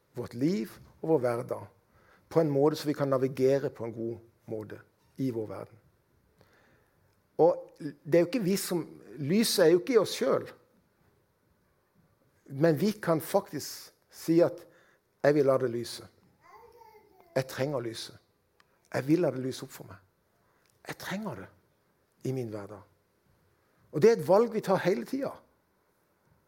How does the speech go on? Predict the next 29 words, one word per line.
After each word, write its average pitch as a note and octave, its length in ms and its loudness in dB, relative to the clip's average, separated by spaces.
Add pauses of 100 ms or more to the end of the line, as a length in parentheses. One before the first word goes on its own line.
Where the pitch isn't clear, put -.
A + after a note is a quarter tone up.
(240)
Vi G3 160 -2
trenger C4 480 -2
ikke - 240 -2
å E3 80 0
si, G#3+ 300 0 (100)
nei, F3+ 160 0
vi G#3+ 80 0
kan F#3+ 160 2
si, F#3+ 160 6 (320)
«Nei, F3+ 180 6 (880)
jeg D3+ 200 6
trenger D3 280 -2
ikke A#2+ 160 -8
noe A#2 120 -6
lys. A2 240 -10 (560)
Jeg C3+ 160 2
slår B2 300 0
av.» - 120 -12 (1600)
Eller D#3 140 6
jeg - 80 2
kan C#3 100 -2
si, C#3+ 140 -4
«Nei, C3+ 160 2
jeg B2 100 -2
trenger, C3 360 -10 (120)
jeg B2 140 -14
trenger C#3 260 -8
Guds - 220 -12
ord. - 140 -12